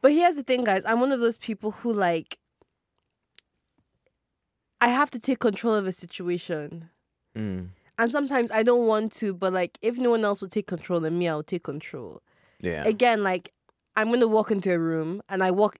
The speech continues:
Speaker 1: into the room. Like, I'm not gonna stand by the door. I'm gonna walk into the room.
Speaker 2: Yeah.
Speaker 1: Talk to somebody, have eye contact, like, let's go. And yeah, I would, I would love to sit back sometimes. I'm gonna do it more and let you do that.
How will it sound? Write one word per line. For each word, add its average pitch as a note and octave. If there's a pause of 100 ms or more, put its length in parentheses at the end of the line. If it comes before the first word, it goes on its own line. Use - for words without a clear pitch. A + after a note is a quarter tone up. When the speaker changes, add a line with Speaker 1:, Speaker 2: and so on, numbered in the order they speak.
Speaker 1:
into G3
the E3+
room. D#3+
Like, D#3
I'm F3
not F#3+
gonna F3
stand D#3+
by C#3+
the C#3+
door. -
I'm C#3+
gonna D#3+
walk D3+ (180)
into F#3+
the E3
room. C3
Speaker 2:
Yeah. F#2 (960)
Speaker 1:
Talk G#3+
to F#3
somebody, E3 (100)
have F#3
eye E3
contact, D3 (160)
like, D3
let's E3+
go. C3 (440)
And B3
yeah, B3
I G3
would, G3+
I G#3+
would G#3+
love A3
to F#3+
sit F3
back D#3
sometimes. D3
I'm E3
gonna E3+
do D#3+
it D3
more C#3+
and D#3+
let D3+
you D#3
do D3
that. D#2